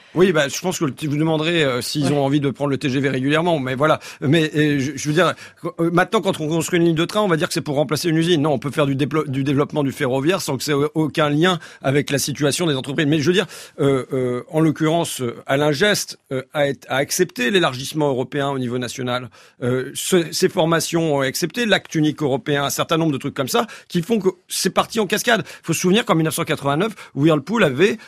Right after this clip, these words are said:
Speaker 1: euh, trente-huit usines dans les douze pays de l'Union européenne. C'est-à-dire qu'il y avait une usine de production de lave-linge par pays, par grand pays. Pour la France, il y avait un, un, une usine de lave-linge.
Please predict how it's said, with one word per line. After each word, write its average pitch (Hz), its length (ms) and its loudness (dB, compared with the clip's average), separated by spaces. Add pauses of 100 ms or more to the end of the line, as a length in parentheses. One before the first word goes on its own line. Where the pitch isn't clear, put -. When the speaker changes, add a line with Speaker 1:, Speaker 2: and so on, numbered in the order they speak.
(140)
Speaker 1:
euh, 131 80 -2
trente-huit 208 560 -2
usines 208 460 0 (160)
dans 156 160 2
les 156 100 4
douze 196 220 -2
pays 226 260 4
de 196 60 0
l'Union 190 160 2
européenne. 190 360 0
C'est-à-dire 180 300 0
qu'il 165 120 2
y 156 60 4
avait 156 160 2 (240)
une 214 220 8
usine 196 340 4
de 139 100 2
production 180 760 2 (200)
de 139 120 2
lave-linge 165 580 2 (160)
par 196 160 2
pays, 226 500 4
par 151 140 2
grand 175 200 0
pays. 202 340 2
Pour 147 280 2
la 147 120 2
France, 196 360 -2
il - 40 -2
y 165 40 0
avait 151 140 2
un, 170 160 0
un, 190 180 -4
une 185 100 -2
usine 160 220 -2
de 170 80 2
lave-linge. 156 380 0